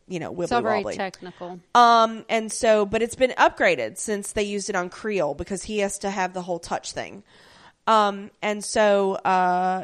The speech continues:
Speaker 1: you know,
Speaker 2: Yeah,
Speaker 1: they
Speaker 2: because he has to touch the material. Yeah, mm-hmm.
Speaker 1: Right.
Speaker 2: I'm with
Speaker 1: So they
Speaker 2: you.
Speaker 1: talk about, like,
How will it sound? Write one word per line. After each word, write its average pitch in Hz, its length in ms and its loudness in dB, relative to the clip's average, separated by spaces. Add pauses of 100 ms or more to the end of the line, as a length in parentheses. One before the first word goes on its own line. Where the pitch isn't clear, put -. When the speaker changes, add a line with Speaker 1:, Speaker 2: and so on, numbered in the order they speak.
(140)
Speaker 1:
you 208 120 -8
know, 175 380 -4
Speaker 2:
Yeah, 294 120 2
Speaker 1:
they 277 60 2
Speaker 2:
because 240 140 -8
he 302 60 2
has 269 140 0
to 226 100 -16
touch 254 280 -6
the 240 60 -12
material. 220 300 -14
Yeah, 208 140 -12
mm-hmm. 226 220 -12 (160)
Speaker 1:
Right. 220 200 4
Speaker 2:
I'm 247 80 -2
with 302 100 -2
Speaker 1:
So 240 60 -4
they 254 60 0
Speaker 2:
you. 226 60 -6
Speaker 1:
talk 339 360 4
about, 277 280 4
like, 233 380 4